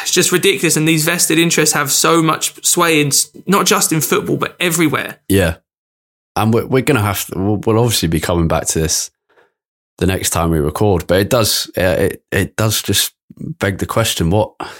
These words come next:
Speaker 2: uh, uh, are supporters of these clubs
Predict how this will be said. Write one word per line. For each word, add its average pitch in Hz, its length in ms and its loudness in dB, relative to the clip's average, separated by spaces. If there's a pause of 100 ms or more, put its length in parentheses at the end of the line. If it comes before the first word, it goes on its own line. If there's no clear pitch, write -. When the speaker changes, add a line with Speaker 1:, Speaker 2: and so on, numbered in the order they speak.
(1700)
Speaker 2:
uh, 98 140 0 (240)
uh, 101 120 -4 (880)
are 135 240 2
supporters 120 600 2
of - 320 -2 (100)
these 92 240 2
clubs - 600 -2